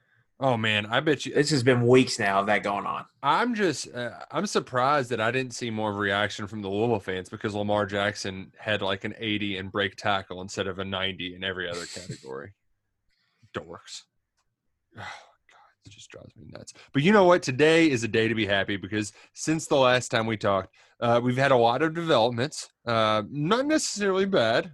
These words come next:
Speaker 1: Uh, and actually, I think there's been more good developments, more positivity flowing, uh, than anything else. And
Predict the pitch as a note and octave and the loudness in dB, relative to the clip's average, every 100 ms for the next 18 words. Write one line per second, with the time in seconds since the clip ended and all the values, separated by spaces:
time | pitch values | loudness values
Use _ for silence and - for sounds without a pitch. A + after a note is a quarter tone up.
0 | - B2 A#2 A2+ A2+ - C#3+ - _ _ | -8 -2 0 -2 -6 -14 -20 -20 _ _
1 | _ _ - D#3 D#3+ B2 G#3 - C3 C3+ | _ _ -4 -2 0 0 -2 -2 -2 -2
2 | - _ - A3+ A#3+ D#3+ D#3 D3+ D#3+ B2 | -4 _ 0 2 2 2 2 4 2 4
3 | C3 D#3 G2+ G#2 G2+ G2 G2+ G2+ - _ | 2 4 0 2 2 0 -6 -8 -14 _
4 | _ - C#3 C3+ - C#3 D3 C3+ - C#3 | _ -2 0 0 0 2 2 0 -4 -4
5 | C3+ B2 G#2+ - _ _ _ _ - C3+ | -2 -2 -2 -4 _ _ _ _ 0 4
6 | D3+ B2+ G#2 G2+ G2+ _ _ _ - G#2 | 4 4 2 -2 -8 _ _ _ -6 0
7 | G#2 G2+ - _ C3 A2+ B2 B2 A#2 - | 2 2 -2 _ -12 0 2 4 0 -10
8 | _ _ - C#3 D3 C3 A#2+ D3+ D3 - | _ _ -6 -2 0 2 4 4 4 0
9 | - A#2+ A#2 | -6 -4 -4